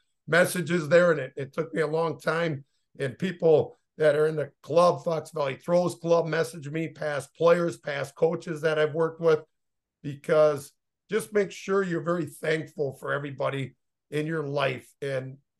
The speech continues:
I think it's very important that you do that, 'cause sometimes there's a situation and those people are no longer there, and you wish you would have been thanking them many more times and appreciate what they have done to help you become the person that you are.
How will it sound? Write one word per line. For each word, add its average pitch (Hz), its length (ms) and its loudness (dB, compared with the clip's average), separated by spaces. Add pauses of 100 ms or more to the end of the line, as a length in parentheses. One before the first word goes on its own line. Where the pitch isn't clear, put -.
(160)
I 135 100 -4
think 151 280 -8
it's 131 160 -10
very 165 240 -2
important 156 440 2
that 143 140 -6
you 135 80 -12
do 147 260 -6
that, 135 240 -6
'cause 127 160 -14 (500)
sometimes 190 540 2
there's 160 160 -2
a 151 80 -4
situation 170 760 -4
and 143 120 -4
those 156 200 -2
people 156 300 -8
are 139 100 -4
no 151 140 0
longer 156 400 0
there, 151 420 -4 (500)
and 143 180 -4
you 147 100 -4
wish 165 380 -2
you 151 80 -6
would 160 180 0
have - 100 -4
been 160 240 -4 (220)
thanking 170 400 -2
them 175 220 -2 (380)
many 156 180 -4
more 165 260 -4
times 165 600 -6
and 139 280 -10
appreciate 156 680 -6
what 143 180 -6
they 165 100 -10
have 135 200 -4
done 139 380 -6 (500)
to 127 140 0
help 151 300 2
you 190 260 2
become 151 380 -6
the 135 60 -8
person 143 440 -4
that 135 180 -6
you 160 200 -4
are. 131 320 -2